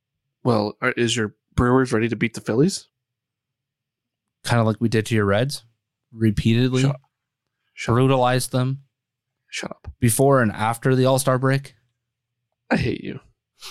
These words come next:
Speaker 2: <clears throat> In that case, today's headline, Snow White producers circumvent actor strike by casting seven random, random hobos from San Francisco.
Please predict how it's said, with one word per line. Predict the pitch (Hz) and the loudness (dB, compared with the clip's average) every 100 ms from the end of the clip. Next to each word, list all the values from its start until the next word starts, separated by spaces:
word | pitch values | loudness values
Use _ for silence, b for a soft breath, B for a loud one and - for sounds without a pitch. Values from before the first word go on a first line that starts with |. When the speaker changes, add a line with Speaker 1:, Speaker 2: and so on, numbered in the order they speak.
| B B _ _ _ _ _ _ - | B B _ _ _ _ _ _ -2
Speaker 2:
<clears throat> | 156 135 104 _ _ _ | 4 4 2 _ _ _
In | 180 220 | 4 4
that | 240 | 4
case, | - 98 - - _ - | 0 -2 -6 -12 _ -2
today's | 160 180 160 | 2 4 4
headline, | 147 120 95 - _ _ _ - | 4 4 0 -6 _ _ _ -6
Snow | - 151 175 | 2 4 6
White | 226 233 - | 6 2 0
producers | 190 196 247 - 127 123 - b | 2 4 4 6 4 2 -2 b
circumvent | - 170 190 190 175 175 175 - | -2 2 4 2 4 2 0 -4
actor | 160 - 226 | -4 2 2
strike | 196 - 208 131 - | 2 0 2 2 0
by | 117 113 | -2 0
casting | 135 135 131 113 | 2 0 0 0
seven | 165 185 180 | 2 2 4
random, | 165 175 165 151 135 - | 4 2 2 0 -2 -4
random | 123 135 208 220 202 | 0 2 4 4 2
hobos | - 285 185 131 139 - b | 2 4 6 4 2 -4 b
from | - 147 | 0 2
San | 135 113 | 4 0
Francisco. | 113 - 127 - 117 | 0 -2 -2 -4 -14